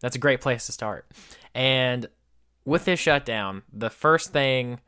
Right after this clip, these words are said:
and the biggest thing you should think about when you think about this shutdown is the fact that the government is currently run by a bunch of people who do not know how to govern. And that is why this happened, and that is the biggest reason why this happened, because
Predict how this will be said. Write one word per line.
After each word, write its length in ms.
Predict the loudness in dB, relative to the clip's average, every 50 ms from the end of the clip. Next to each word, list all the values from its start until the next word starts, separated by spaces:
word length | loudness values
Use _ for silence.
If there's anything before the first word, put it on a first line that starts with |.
| _ -8
and 280 | -6 -6 -4 -4 -6 -4
the 200 | -4 -4 -4 -4
biggest 500 | -6 -4 0 2 2 4 4 2 0 0
thing 280 | -2 -2 -2 -2 -4
you 100 | -6 -6
should 180 | -8 -8 -8 -6
think 220 | -4 -4 -4 -4
about 340 | -6 -6 -4 -4 -4 -4 -6
when 140 | -8 -8 -8
you 80 | -8 -6
think 180 | -6 -6 -4
about 200 | -2 -4 -2 -2
this 120 | -2 -4 -2
shutdown 480 | -2 -2 -2 -2 -4 -8 -8 -8 -8
is 140 | -10 -12 -12
the 80 | -8 -2
fact 320 | 2 2 2 2 0 0
that 340 | 0 2 2 0 0 -4 -8 -20 _ _ -20 -20 _ _ _ _ _ _
the 140 | -4 -2 0
government 540 | 4 4 4 4 4 0 -2 -2 -4 -4 -6
is 180 | -6 -6 -6 -4
currently 400 | -2 0 0 0 0 0 -2 0
run 460 | 2 2 2 2 2 0 -2 -6 -8 _ 0
by 160 | 2 2 2
a 60 | 2
bunch 240 | 0 -2 -2 -4 -4
of 100 | -6 -4
people 560 | -2 -2 -2 -2 -2 -4 -2 -2 -4 -6 -10 _ -10
who 160 | -6 -6 -4
do 140 | -4 -4 -2
not 280 | 2 2 2 2 2
know 200 | 0 -2 -2 -2
how 180 | 0 0 0 -2
to 160 | -2 -4 -6
govern. 380 | -4 -4 -4 -4 -6 -12 -16 -18 -20 _ _ _ _ _ _ -20 _ -6
And 180 | -4 -2 0
that 140 | 2 2 2
is 100 | 2 0
why 220 | 2 2 2 4 2
this 160 | 2 -2 0
happened, 500 | 2 2 2 0 0 -4 -6 -6 -8 -12 _ _ -20 -18 _ -2
and 220 | 0 0 2 2
that 100 | 2 2
is 120 | 2 0 0
the 100 | 0 0
biggest 280 | 2 2 2 0 0
reason 280 | -2 -4 -4 -4 -4 -2
why 160 | -2 -2 -2
this 160 | -2 -4 -2
happened, 360 | 0 0 0 0 -2 -4 -6
because 760 | -6 -6 -2 2 4 4 4 4 4 2 0 -2 -4 -8 -10